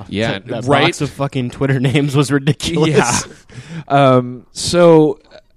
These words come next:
Speaker 1: I, I read the first twelve issues because I have, um,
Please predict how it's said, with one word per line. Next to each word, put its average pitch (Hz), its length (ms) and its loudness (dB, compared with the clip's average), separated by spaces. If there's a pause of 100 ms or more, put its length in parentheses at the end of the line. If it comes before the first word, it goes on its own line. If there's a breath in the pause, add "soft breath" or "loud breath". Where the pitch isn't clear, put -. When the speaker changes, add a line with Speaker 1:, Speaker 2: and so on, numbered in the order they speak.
(300)
Speaker 1:
I, 156 540 -4
I 208 160 2
read 202 160 2
the 160 80 -8
first 143 240 -8
twelve 123 240 -2
issues 107 280 -8
because 110 240 -10
I 113 120 -4
have, 113 420 -4
um, 95 460 -6